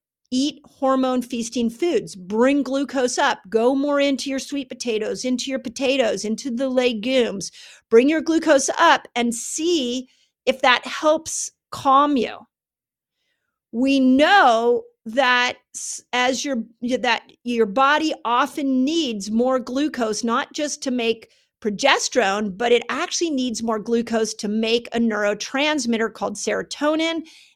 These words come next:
and it needs more glucose to make gaba. So gaba will calm you. It's a neurotransmitter that will calm you. Already talked about that, but serotonin also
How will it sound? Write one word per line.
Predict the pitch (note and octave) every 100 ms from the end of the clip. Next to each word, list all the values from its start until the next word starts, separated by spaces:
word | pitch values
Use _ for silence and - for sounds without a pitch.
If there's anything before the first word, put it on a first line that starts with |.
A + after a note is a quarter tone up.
| _
and | C4 C#4 D#4 A#3 A#3 -
it | B3 A#3+
needs | A#3+ D4 D#4+
more | D#4 D4
glucose | C4 G#3 G#3 A3+ A3+
to | -
make | A3 A3+ G#3 G3+ G3 - F3+
gaba. | G#3+ F#3+ G#3 F3+ E3 - _ _ _ _ _
So | - A3+ A3 G#3+ G#3 G#3 F#3
gaba | B3 A#3 C#4 F4
will | D#4+ E4
calm | D#4+ - D4+ C4 C#4
you. | C#4+ D4+
It's | C#4+
a |
neurotransmitter | A3+ A#3 B3 B3 B3+ B3 B3 B3 B3 A#3+ B3 A#3+ A#3
that | A3+ A#3
will |
calm | A3 - A3 A3
you. | B3+ D4+ D4+ _ -
Already | A3 A#3
talked | A#3 A#3 A#3+
about | A3+ G#3 G#3+
that, | A3 G#3+ G3
but | A3+
serotonin | - - C4+ B3+ C4 D#4+ F#4+ A4+ A#3+ -
also | A3 G#3+ - G#3